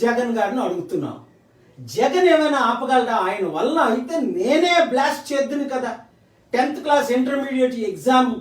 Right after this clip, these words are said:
పోస్ట్‌పోన్ చేయడం, చెయ్యలేదని హంగర్ స్ట్రైక్, నిరాహార దీక్ష చేశాను కదా, కోర్టుకి వెళ్ళాను కదా. అలాగే నేను స్టీల్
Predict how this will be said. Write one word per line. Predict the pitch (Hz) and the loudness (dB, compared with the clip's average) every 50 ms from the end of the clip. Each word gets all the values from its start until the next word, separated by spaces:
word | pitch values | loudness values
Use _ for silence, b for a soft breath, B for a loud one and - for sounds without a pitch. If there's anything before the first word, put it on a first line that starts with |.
| - - - | -10 -8 -2
పోస్ట్‌పోన్ | 415 - 277 - - - 254 262 254 247 - | 0 0 0 -2 -2 -4 -2 0 0 0 0
చేయడం, | 226 220 226 233 262 269 - - b b b b b b b b b _ _ _ _ _ - - | 0 -2 0 -2 -2 -8 -10 -16 b b b b b b b b b _ _ _ _ _ -4 2
చెయ్యలేదని | 208 247 254 294 285 294 285 269 240 254 254 - 202 190 | 4 6 8 10 10 10 10 8 6 0 -2 -4 -4 -4
హంగర్ | 190 240 254 277 - - - | -2 0 2 2 2 0 -2
స్ట్రైక్, | - 247 254 240 226 - - - _ _ _ _ _ _ _ _ _ _ _ _ _ _ _ _ - 143 | -2 -2 -2 -2 -2 -4 -12 -20 _ _ _ _ _ _ _ _ _ _ _ _ _ _ _ _ -12 -8
నిరాహార | 143 147 160 160 - - 135 120 | -8 -6 -6 -6 -6 -8 -10 -10
దీక్ష | 147 139 - - - 139 | -10 -12 -12 -12 -10 -10
చేశాను | 123 120 - 127 120 120 - | -10 -10 -10 -12 -12 -14 -16
కదా, | - - - - _ _ _ _ _ _ _ _ _ _ _ _ _ - - - | -20 -20 -20 -20 _ _ _ _ _ _ _ _ _ _ _ _ _ -16 -2 4
కోర్టుకి | 220 247 262 254 254 - - 190 185 | 6 6 6 6 2 -2 -2 -2 -2
వెళ్ళాను | 160 151 151 135 127 123 123 - | -2 -2 -4 -4 -6 -8 -10 -14
కదా. | - - - - _ _ _ _ _ b b b b b b | -18 -20 -20 -20 _ _ _ _ _ b b b b b b
అలాగే | 240 330 359 370 392 381 349 | 0 0 2 4 6 6 6
నేను | 302 262 247 - - | 6 6 2 0 -4
స్టీల్ | - - 285 359 392 392 | -4 2 4 4 4 4